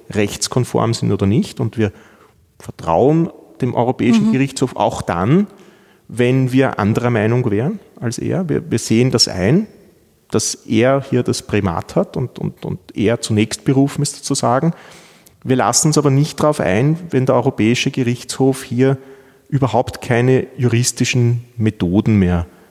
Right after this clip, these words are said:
Speaker 1: anwendet, sondern einfach nur sagt, „Es ist so“ und, und Punkt. We-, wenn das so ist, dann sagt das Bundesverfassungsgericht in Deutschland, dann sind wir selbst berufen,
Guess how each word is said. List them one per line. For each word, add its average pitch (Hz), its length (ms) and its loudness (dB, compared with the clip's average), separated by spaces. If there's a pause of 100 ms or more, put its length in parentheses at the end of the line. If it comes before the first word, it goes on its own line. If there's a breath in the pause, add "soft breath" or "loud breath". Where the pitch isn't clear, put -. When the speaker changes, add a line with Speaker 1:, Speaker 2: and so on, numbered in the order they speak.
Speaker 1:
anwendet, 101 640 0
sondern 107 280 2
einfach 98 340 0
nur 113 100 2
sagt, - 300 -2
„Es 101 120 0
ist - 240 -2
so“ 110 260 4
und, 98 280 -2
und - 220 -10
Punkt. - 460 -4 (920 soft breath)
We-, 107 360 -2
wenn 123 380 2
das 147 240 2
so 120 120 2
ist, 170 380 2
dann 139 380 0 (380)
sagt - 380 -4
das - 180 -2
Bundesverfassungsgericht 135 1300 -2
in 135 80 -4
Deutschland, 113 420 0
dann 135 140 2
sind 131 440 -2
wir 127 80 4
selbst - 480 -2
berufen, 87 540 -2